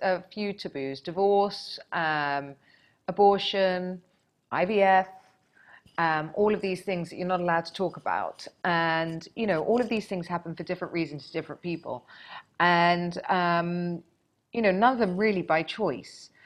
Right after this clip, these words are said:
And, um, so I, I, I, I talk about all of them. And I really don't care what anyone else thinks, 'cause I've just decided in life, I've, I lived,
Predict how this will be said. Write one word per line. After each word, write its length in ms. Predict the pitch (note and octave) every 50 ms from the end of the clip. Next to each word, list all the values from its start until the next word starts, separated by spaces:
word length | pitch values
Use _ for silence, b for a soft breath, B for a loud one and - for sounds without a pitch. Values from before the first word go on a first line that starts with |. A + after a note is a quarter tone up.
| B B B B B B B -
And, 560 | - F#3 F#3 F#3 F#3 F#3+ F#3+ F#3 F3+ E3+ - - -
um, 600 | - G3+ G3 F#3+ F#3+ F#3+ F#3 F#3+ F#3 F#3 F#3 - - _ _ _ _ _ _ _ _ _ -
so 360 | - - - A3+ G#3+ G#3 G#3+
I, 360 | - - G#3+ A3 A3 A3+ G#3+ -
I, 280 | G3 G#3+ A3+ A3 G#3+ - -
I, 140 | - D#3+ - - D#3+ F#3+ A3+
I 40 | A#3+
talk 220 | A#3 - A#3 G#3+ -
about 160 | F#3+ G3+ G3+
all 140 | A3 A#3+ B3
of 100 | A#3 -
them. 140 | B2+ A2 G#2+ _ _ _ _ _ -
And 220 | F3+ F3+ F3+ F3+ -
I 320 | - G3+ F#3+ F#3+ G3+ G3 -
really 440 | G#3 G#3 G#3+ G#3+ G#3 G3+ G3+ G3 -
don't 480 | - G3+ G3 F#3+ F#3+ - - - - - _ -
care 280 | - G#3 A#3 A3+ A3
what 140 | G3+ E3+ E3 E3
anyone 260 | D3 D3+ D3 D3 C#3+
else 220 | C#3 C#3 C#3+ -
thinks, 240 | - D3 C#3+ - -
'cause 140 | - E3 F3
I've 200 | F3+ E3+ E3+ F3
just 220 | - F#3 F3 -
decided 520 | - E3+ - F#3 E3+ E3+ F3 D#3+ D#3 D#3 D3+
in 180 | D#3 D#3 D3+
life, 320 | D#3 D#3 D3 C3+ C3+ C3+ - -
I've, 220 | - E3 D#3+ - - _ B B B B B B B B B
I 80 | G3
lived, 320 | G#3 A3 A#3+ B3 A#3+ -